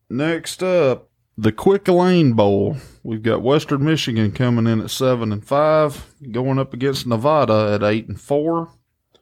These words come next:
Matchup predictors got Nevada at fifty-eight point seven percent, with Western Michigan coming in at forty-one point three. Money line,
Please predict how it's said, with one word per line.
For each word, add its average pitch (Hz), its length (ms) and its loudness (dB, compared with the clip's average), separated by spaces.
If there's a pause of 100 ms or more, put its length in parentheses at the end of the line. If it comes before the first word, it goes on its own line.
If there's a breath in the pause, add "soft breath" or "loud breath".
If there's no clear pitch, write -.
(420)
Matchup 131 440 2
predictors 127 580 -2
got 110 240 -2
Nevada 113 640 2
at - 120 -12
fifty-eight 110 540 -2
point 104 220 -4
seven 113 360 0
percent, 156 560 0 (300)
with - 280 -4 (200)
Western 110 420 0
Michigan 113 400 -2
coming 117 300 0
in 117 120 0
at - 120 -12
forty-one 117 540 0
point 117 420 -4
three. 151 480 0 (880)
Money 143 340 2
line, 113 640 2